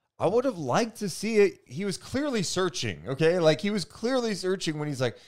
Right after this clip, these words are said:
"All right, Davis didn't work. Dozier, uh, we gave him a look. Kessler Edwards." I, I just would have tried it. And I also think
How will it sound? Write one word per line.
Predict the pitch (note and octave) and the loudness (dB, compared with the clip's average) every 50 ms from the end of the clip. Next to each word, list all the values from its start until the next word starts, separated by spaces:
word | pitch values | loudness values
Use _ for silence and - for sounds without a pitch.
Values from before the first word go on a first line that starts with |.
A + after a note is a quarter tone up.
| - - _ | -20 -10 _
"All | - B2+ | 2 2
right, | C3+ A#2+ | 4 4
Davis | C#3 D3+ D3+ C#3+ C#3 - | 2 2 2 0 0 -2
didn't | C#3 C#3 C3+ | -4 -4 -2
work. | B2+ C3 C3+ C3+ C3+ - - | 0 2 2 2 0 -4 -4
Dozier, | B2+ B2 C3+ C#3+ A#2+ C#3 C#3 C#3 C3+ - | -2 -2 -2 -2 -2 -2 -2 -2 -2 -4
uh, | A#2 A#2 A#2 B2 B2 | -6 -8 -8 -8 -8
we | C3 C3 | -6 -2
gave | B2+ C#3 C3+ B2+ | -2 -2 0 0
him | C#3 C#3 | -2 -4
a | C#3 | -2
look. | C3+ C#3 C#3 C3+ - - - _ | 2 2 2 2 0 -8 -12 _
Kessler | - C#3+ C#3 - C#3 C3 B2 | -2 -2 -2 0 0 2 4
Edwards." | B2 C3+ C3+ C#3 C#3+ C#3+ C#3+ C#3 - - - _ _ _ _ _ - _ _ - | 4 4 4 6 6 6 4 4 0 -8 -14 _ _ _ _ _ -20 _ _ -4
I, | C#3 - - - _ _ _ _ _ _ _ _ _ _ _ _ _ _ - | -4 -4 -4 -12 _ _ _ _ _ _ _ _ _ _ _ _ _ _ -4
I | D#3+ F3+ | -4 -2
just | D#3+ G3 F3 - | -2 -4 -6 -6
would | F3 G3 | -4 -4
have | F#3+ F3 | -4 -4
tried | - F#3 G3 G3 G3 F#3 | -4 -4 -2 0 0 0
it. | D#3+ A2+ | 0 2
And | D#3 | 2
I | E3 F#3 | 2 4
also | F#3 G#3 G3+ - G3+ F#3 | 4 4 4 2 -2 -6
think | - - F#3 F3+ - | -6 -6 -6 -6 -8